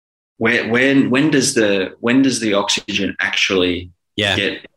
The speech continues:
Speaker 1: released from the blood? It's only when the C O two reaches a certain level. So if we're kind of, like, open mouth breathing,
Speaker 2: Yeah.
Speaker 1: and, and keep in mind that it's,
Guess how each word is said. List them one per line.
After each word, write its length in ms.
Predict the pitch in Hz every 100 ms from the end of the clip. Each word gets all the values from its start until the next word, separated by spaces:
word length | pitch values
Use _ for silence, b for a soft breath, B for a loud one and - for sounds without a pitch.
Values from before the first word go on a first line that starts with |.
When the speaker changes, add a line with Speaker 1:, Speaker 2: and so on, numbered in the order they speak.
| -
Speaker 1:
released 480 | 95 95 117 -
from 160 | - 90
the 120 | 82
blood? 360 | 80 95 127 71
It's 180 | 76 104
only 300 | 113 110 98
when 420 | 101 104 98 92 _
the 60 | 95
C 200 | - 92
O 80 |
two 240 | 90 - 90
reaches 340 | 95 95 -
a 60 | 90
certain 340 | - 87 -
level. 260 | 92 104 80
So 240 | - 90
if 140 | 98 117
we're 160 | 117
kind 160 | 120 117
of, 120 | 98
like, 240 | 98 95 -
open 420 | 95 104 104 92 90
mouth 340 | 92 90 85
breathing, 480 | - 110 110 80 95 - b b _ -
Speaker 2:
Yeah. 200 | 107 -
Speaker 1:
and, 300 | 104 98 98 - -
and 200 | 101 107
keep 200 | - 147
in 120 | 139 101
mind 360 | 107 139 110
that 100 | 92
it's, 140 | 95